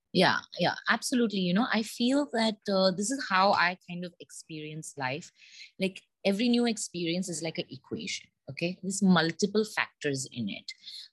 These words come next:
And we kind of operate from the fact that, okay, in the past, this experience happened and the same thing is happening again to us, but it's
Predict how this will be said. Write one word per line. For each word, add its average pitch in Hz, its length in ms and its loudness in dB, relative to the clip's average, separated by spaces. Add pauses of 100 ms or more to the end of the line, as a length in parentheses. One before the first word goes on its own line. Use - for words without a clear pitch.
And 175 500 4
we 190 280 2
kind 226 360 6
of 226 300 6 (320)
operate 185 480 0
from 202 240 -2
the 202 60 -4
fact 175 480 0
that, 190 260 -2
okay, 175 300 -4
in 165 100 -2
the 180 220 0
past, 170 320 2
this 165 160 -6
experience 156 720 -4
happened 160 480 2 (380)
and 196 220 6
the 214 60 0
same 180 760 0
thing 175 280 -2
is 160 140 -6
happening 151 480 -6 (100)
again 139 340 -2
to 143 140 -4
us, - 140 0
but 185 140 2
it's 208 160 2